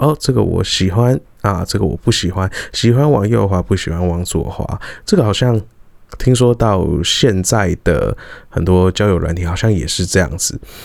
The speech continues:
那小明的时候呢，他就说：“我就是先求有，再求好。”所以呢，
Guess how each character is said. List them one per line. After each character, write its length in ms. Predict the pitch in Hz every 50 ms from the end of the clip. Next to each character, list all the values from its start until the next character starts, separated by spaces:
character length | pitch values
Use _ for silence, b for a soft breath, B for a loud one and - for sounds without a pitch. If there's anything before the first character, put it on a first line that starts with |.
| B B B B
那 220 | 151 156 147 127 B B B B B B B B B B B B -
小 260 | - - - 120 120
明 160 | 120 120 131
的 100 | 143 143
时 140 | 131 - -
候 240 | 104 117 117 113 107
呢， 320 | 98 98 95 95 98 98 - - - - - -
他 160 | - - 101
就 160 | 95 - 104 95
说 260 | - - 95 90 90 -
：“我 180 | - - - 80 71
就 160 | - - 98
是 340 | 92 - 95 92 87 85 85
先 400 | - - - 117 113 110 113 113
求 380 | - - - 90 82 87 90
有， 200 | 92 98 - - - -
再 220 | - - 98 92 85
求 320 | 87 - - - - -
好。” 240 | 87 - - - - B B B B B B
所 200 | B - - 147
以 100 | 143 131
呢， 180 | 113 110 107